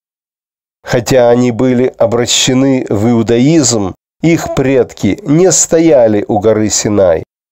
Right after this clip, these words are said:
Они рассматривались как хананеи.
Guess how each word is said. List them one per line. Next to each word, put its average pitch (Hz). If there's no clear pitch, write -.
Они 139
рассматривались 104
как 131
хананеи. 107